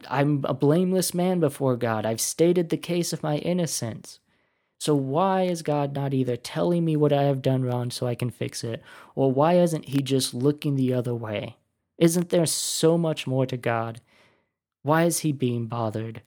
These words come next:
by whatever it is that I have done? And so this does lead him to him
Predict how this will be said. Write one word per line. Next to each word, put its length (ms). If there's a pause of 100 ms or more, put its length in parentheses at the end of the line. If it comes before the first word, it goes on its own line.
(260)
by 140
whatever 520
it 120
is 240
that 140
I 120
have 260
done? 280 (3000)
And 120
so 180
this 260
does 360
lead 220
him 340
to 140
him 440